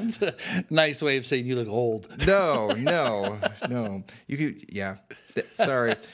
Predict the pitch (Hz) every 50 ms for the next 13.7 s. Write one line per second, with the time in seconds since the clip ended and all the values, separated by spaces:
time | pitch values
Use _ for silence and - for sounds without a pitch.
0 | 190 - - - 190 196 196 190 - - - 147 190 208 190 170 262 269 - -
1 | 220 - - 131 - - - - - - - 165 226 202 185 165 151 156 160 147
2 | 143 143 139 131 123 123 107 110 110 107 - - _ - _ _ _ _ _ _
3 | _ _ _ _ - - - 202 185 170 185 202 135 113 - - - 180 180 -
4 | - 170 165 156 131 - 160 175 - 233 214 214 - 143 - 147 120 127 123 -
5 | 127 117 104 117 123 120 120 113 113 - - - - - - - - - - -
6 | - 117 113 110 113 - 135 127 123 120 113 101 - - - - 170 147 - -
7 | 131 135 135 131 123 110 113 98 - 110 107 110 104 98 104 104 98 - - -
8 | - - - - - 110 107 104 113 107 110 107 98 131 127 123 - - 127 113
9 | - 113 - - 127 117 113 101 95 - - 113 - - 117 104 107 - - 117
10 | 104 104 101 - - 95 101 98 101 104 101 101 98 92 92 98 95 101 98 95
11 | 92 98 95 - - 101 92 90 - 107 101 101 98 98 - - - - - -
12 | - - - - 110 107 107 104 - - 98 135 131 127 131 120 120 131 135 127
13 | 120 120 110 107 107 101 98 101 101 - - 139 139 139